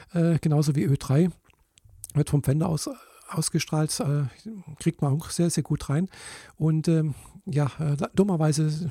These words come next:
die regionalen Sender hier wie, wie Südwest Reg-, Regional oder Süd, S W R drei heißt er jetzt, früher S W F drei, äh, ja, ist ja eigentlich relativ schwach. Also, und wenn man lang fährt, dann, ja gut, aber das ist was anderes. Jedenfalls,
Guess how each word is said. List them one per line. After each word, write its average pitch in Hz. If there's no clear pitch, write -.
die 151
regionalen 151
Sender 170
hier 147
wie, 160
wie 143
Südwest -
Reg-, 165
Regional 143
oder 135
Süd, 160
S -
W 147
R 120
drei 151
heißt 175
er 165
jetzt, 165
früher 151
S 139
W 131
F 117
drei, 180
äh, 160
ja, 143
ist 233
ja 160
eigentlich 151
relativ 151
schwach. -
Also, 147
und 147
wenn 165
man 143
lang 175
fährt, 156
dann, 139
ja 120
gut, 160
aber 143
das 143
ist 240
was 151
anderes. 117
Jedenfalls, 185